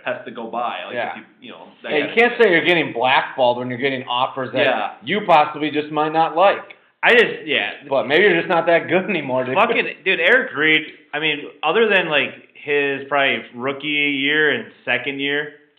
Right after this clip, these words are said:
Speaker 1: I thought he played good last year. I thought he was good with
Speaker 2: For
Speaker 1: the
Speaker 2: the Panthers?
Speaker 1: Panthers. Yeah, I thought he might have been, like,
Speaker 2: I think he was decent.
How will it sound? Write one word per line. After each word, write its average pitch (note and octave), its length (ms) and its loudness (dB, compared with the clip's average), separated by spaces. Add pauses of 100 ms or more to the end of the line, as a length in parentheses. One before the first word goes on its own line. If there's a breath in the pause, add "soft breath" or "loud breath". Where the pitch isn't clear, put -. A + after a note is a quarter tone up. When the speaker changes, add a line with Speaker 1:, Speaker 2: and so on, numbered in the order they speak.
(240)
Speaker 1:
I A#2+ 140 -14 (100)
thought F#3+ 180 -16
he D4+ 100 -16 (120)
played C#3 340 -16
good C#3 280 -18
last D#2 340 -20 (160)
year. - 280 -20 (600)
I - 100 -20
thought F#3 140 -16
he A3+ 60 -12
was G#3 180 -18
good C3+ 160 -14
with - 60 -16
Speaker 2:
For B2+ 60 -8
Speaker 1:
the A2+ 60 -10
Speaker 2:
the - 60 -20
Panthers? C#3 500 -6
Speaker 1:
Panthers. - 180 -20
Yeah, C3 320 -4
I - 40 -14
thought D#3 140 -6
he E3+ 60 -10
might F3 180 -4
have E3+ 80 -8
been, D#3+ 160 -8
like, D#3+ 160 -6
Speaker 2:
I G3+ 80 2
think D4+ 120 -2
he C#4+ 100 2
was B2 200 -6
decent. B2+ 480 -4